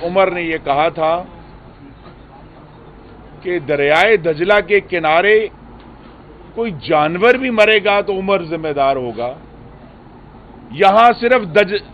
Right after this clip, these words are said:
दजला के किनारे नहीं हुआ, यहाँ साहिवाल में आंखों के सामने पूरे पूरे खानदानों को गोलियों से भून दिया गया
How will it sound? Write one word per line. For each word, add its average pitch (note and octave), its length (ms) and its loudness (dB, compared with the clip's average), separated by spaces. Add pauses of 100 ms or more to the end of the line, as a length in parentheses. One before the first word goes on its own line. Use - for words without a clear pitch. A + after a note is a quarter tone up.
(320)
दजला A3 300 4
के A3+ 160 0
किनारे A3 400 2
नहीं C4 180 0
हुआ, G#3+ 380 0 (460)
यहाँ G#3+ 280 4
साहिवाल A3 840 2
में B3+ 380 0 (680)
आंखों B3 340 2
के A#3 120 0
सामने B3 760 0 (440)
पूरे A#3+ 220 4
पूरे A#3+ 260 2
खानदानों G#3+ 640 0
को A3 160 0
गोलियों G#3+ 520 4
से A3+ 140 2
भून G#3 400 0
दिया C4+ 300 4
गया C4 360 2